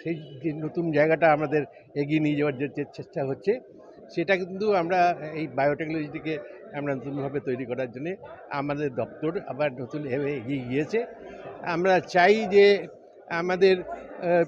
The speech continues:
পশ্চিমবাংলা কতটা এগিয়েছে সেটার একটা ছোট প্রমাণ নিচ্ছি। পশ্চিমবাংলার যারা জানতো যে আমাদের পেঁয়াজ চাষের ব্যাপারটা আমরা একেবারেই ছিল না, পেঁয়াজ খুঁজতে হতো অন্য জায়গা থেকে,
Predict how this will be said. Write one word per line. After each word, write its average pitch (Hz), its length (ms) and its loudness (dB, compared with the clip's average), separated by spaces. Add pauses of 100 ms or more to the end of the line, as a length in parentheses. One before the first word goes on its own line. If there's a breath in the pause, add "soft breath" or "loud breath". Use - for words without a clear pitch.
পশ্চিমবাংলা 190 800 4
কতটা 185 360 6
এগিয়েছে 196 380 6
সেটার 202 260 6
একটা 220 240 2 (100)
ছোট 233 180 4
প্রমাণ 226 360 2
নিচ্ছি। 180 360 0 (580)
পশ্চিমবাংলার 226 720 2
যারা 208 260 6 (200)
জানতো 160 540 4 (420 loud breath)
যে 170 180 4
আমাদের 180 440 6 (140)
পেঁয়াজ 185 380 8
চাষের 202 380 6
ব্যাপারটা 175 720 4
আমরা 175 200 8
একেবারেই 156 400 6
ছিল 139 260 0
না, 117 160 -4 (420 loud breath)
পেঁয়াজ 190 360 2
খুঁজতে 208 340 -2
হতো 175 200 2
অন্য 135 280 -2
জায়গা 117 220 0
থেকে, 107 260 -8